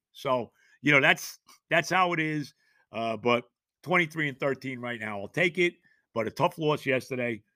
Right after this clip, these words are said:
but we'll see if they can bounce back. Remember the last time when they were out in Saint Louis and they played the Cardinals, they had that dramatic comeback win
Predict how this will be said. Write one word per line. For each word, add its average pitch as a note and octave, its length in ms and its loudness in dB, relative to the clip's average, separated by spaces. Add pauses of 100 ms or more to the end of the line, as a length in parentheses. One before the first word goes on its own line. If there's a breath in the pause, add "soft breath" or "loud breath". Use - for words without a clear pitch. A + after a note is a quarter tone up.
(140)
but A2+ 160 -2
we'll A2+ 120 -4
see C#3+ 160 -2
if C3 80 -4
they B2+ 100 -4
can A2 140 -10
bounce B2 260 -4
back. C3 240 -2
Remember C#3+ 180 -2
the B2+ 60 -2
last D3+ 280 2
time B2 160 -4
when B2 100 -6
they B2 60 -4
were A#2+ 80 -2
out C#3+ 120 0
in - 60 -14
Saint C3 280 -4
Louis D3+ 480 2 (460)
and A2 120 -6
they A2 60 -4
played C3+ 260 4
the A#2 80 -4
Cardinals, D#3 460 6
they G#2+ 100 -2
had A#2+ 180 -2
that A#2+ 160 -4
dramatic C#3 480 -2
comeback C#3 480 0
win E3+ 400 0